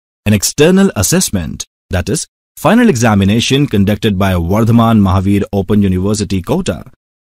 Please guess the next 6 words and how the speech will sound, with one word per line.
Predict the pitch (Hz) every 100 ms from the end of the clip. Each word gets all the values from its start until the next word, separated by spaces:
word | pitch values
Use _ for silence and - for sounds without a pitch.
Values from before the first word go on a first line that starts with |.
| _
carries | 220 233 143 107 135 - _ _
a | 110
weightage | 95 85 127 131 123 123 - 147
of | 185
seventy | - 156 131 101 98
marks. | 92 50 - -